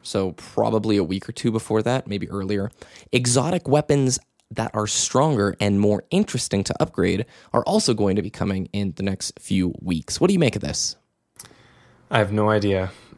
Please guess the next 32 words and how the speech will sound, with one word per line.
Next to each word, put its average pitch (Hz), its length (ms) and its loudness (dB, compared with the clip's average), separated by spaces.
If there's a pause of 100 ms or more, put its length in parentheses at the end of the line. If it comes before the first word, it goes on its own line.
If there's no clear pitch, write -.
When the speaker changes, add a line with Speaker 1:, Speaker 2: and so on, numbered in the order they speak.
(280)
Speaker 2:
<laughs> 135 500 0
Maybe, 117 380 2
Speaker 1:
Yeah. 98 400 4
Speaker 2:
um, 95 240 -10 (200)
more, 101 760 0
uh, 92 580 -10
options 110 800 0
in 110 100 -2
the 107 80 0
upgrade 113 400 -2
trees, 123 520 -4 (180)
you 98 80 -10
know, 98 280 -8 (240)
maybe 101 220 -4
something 98 260 -4
not 95 160 -4
so - 140 -8
linear. 98 480 -6 (540)
I'm 117 100 0
s-, 120 80 -6
thinking, 123 500 0
you 104 80 2
know, 95 360 -2 (180)
like 95 160 -4
the 104 80 -4
subclasses 104 880 0
with 104 160 -2
a 104 60 -2
gunslinger 101 520 -2
and 95 240 -8
blade 101 220 0
dancer, 107 480 -2